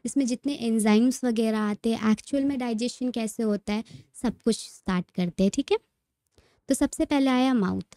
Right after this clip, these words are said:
क्योंकि हम लोग खाना शुरुआती कहाँ से करते हैं, अगर हम लोग के पास माउथ नहीं होगा तो हम लोग खाना इंजेक्ट कहाँ से करेंगे। तो नॉर्मल एक, एक प्रॉपर ह्यूमन के पास अच्छा सा माउथ होता है, उनमें दांत भी होते हैं, टंग भी होते हैं, बहुत सारी चीज़ होते हैं। तो माउथ का डेफिनेशन तो कोई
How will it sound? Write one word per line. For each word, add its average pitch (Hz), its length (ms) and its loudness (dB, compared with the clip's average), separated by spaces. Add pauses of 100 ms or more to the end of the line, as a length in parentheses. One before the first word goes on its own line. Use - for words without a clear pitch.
(320)
क्योंकि 247 200 2
हम 254 180 4
लोग 269 120 2
खाना 240 640 2
शुरुआती 233 720 0
कहाँ 269 240 0
से 262 120 -4
करते 226 340 -2
हैं, 233 60 4
अगर 233 140 4
हम 226 120 4
लोग 226 80 4
के 220 60 0
पास 220 260 2
माउथ 202 300 6
नहीं 240 120 4
होगा 233 240 4
तो - 400 -8
हम 226 60 2
लोग 233 100 -2
खाना 233 260 0
इंजेक्ट 226 320 0
कहाँ 220 220 2
से 185 140 -4
करेंगे। 190 400 -2
तो 208 140 2
नॉर्मल 208 500 6
एक, 302 120 -2 (180)
एक - 180 0 (180)
प्रॉपर 226 360 4
ह्यूमन 226 360 6
के 208 120 -2
पास 208 300 -2
अच्छा 226 240 4
सा 240 160 6
माउथ 202 300 8
होता 220 220 6
है, 233 60 0 (320)
उनमें 240 280 4
दांत 202 240 4
भी 196 160 0
होते 220 280 2
हैं, 214 160 4
टंग 202 260 4
भी 233 100 2
होते 214 300 2
हैं, 208 180 4
बहुत 220 240 4
सारी 220 220 2
चीज़ 180 300 0
होते 160 200 -6
हैं। 185 60 -12 (320)
तो 233 40 -2
माउथ 247 240 0
का 285 140 0
डेफिनेशन 240 640 2
तो 247 120 2
कोई 233 240 2